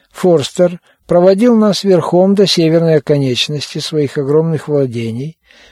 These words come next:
где пасутся пять тысяч быков, более сорока тысяч овец и бог знает сколько лошадей. «До свидания, желаю удачи», напутствовал он на прощание, пожимая нам руки.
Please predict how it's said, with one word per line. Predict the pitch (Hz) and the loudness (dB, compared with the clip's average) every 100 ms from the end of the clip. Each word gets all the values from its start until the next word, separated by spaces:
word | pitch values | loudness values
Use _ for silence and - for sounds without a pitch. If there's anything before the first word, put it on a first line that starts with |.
| - | -10
где | 160 180 | -2 0
пасутся | 202 180 240 - 175 | 0 0 0 0 0
пять | 196 180 | -2 -2
тысяч | - 170 156 127 | -4 -2 -2 -4
быков, | 120 127 - 123 139 _ _ _ _ - | -4 -4 -6 -8 -10 _ _ _ _ -6
более | 127 156 151 | 0 2 2
сорока | 160 151 147 190 | 2 0 2 0
тысяч | 214 185 185 - | 0 -2 -2 -2
овец | 135 117 120 131 - _ _ _ - | -4 -4 -8 -12 -20 _ _ _ -8
и | 135 | -6
бог | 113 156 185 | 0 0 2
знает | 180 196 196 | 2 2 0
сколько | - - 117 - | -2 -8 -10 -8
лошадей. | 120 - - 104 98 - 113 _ _ _ _ _ _ _ _ _ _ _ _ | -10 -10 -10 -12 -16 -18 -20 _ _ _ _ _ _ _ _ _ _ _ _
«До | 127 156 | -4 -2
свидания, | - 160 202 214 156 - - _ | -2 0 2 4 0 -6 -16 _
желаю | 117 143 151 147 143 | -4 0 2 2 2
удачи», | 156 180 208 | 2 2 2
напутствовал | 190 175 151 - - 135 127 | -2 -2 -6 -6 -6 -6 -4
он | 143 143 147 - _ _ | -2 -2 -4 -10 _ _
на | 156 | -4
прощание, | 135 147 127 - 135 147 170 185 - _ | 0 0 0 0 -2 -2 -4 -6 -10 _
пожимая | - 123 135 147 151 | -8 -4 -2 -2 -2
нам | 147 143 | -2 -4
руки. | 123 104 - - | -6 -10 -20 -20